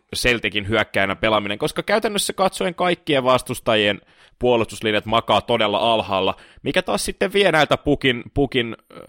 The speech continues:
oivaltavilta liikkeiltä ja pystyjuoksuilta tilan käytännössä kokonaan. Niin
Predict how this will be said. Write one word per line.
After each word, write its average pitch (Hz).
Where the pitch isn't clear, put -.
oivaltavilta 117
liikkeiltä 117
ja 113
pystyjuoksuilta 117
tilan 175
käytännössä 139
kokonaan. 90
Niin 104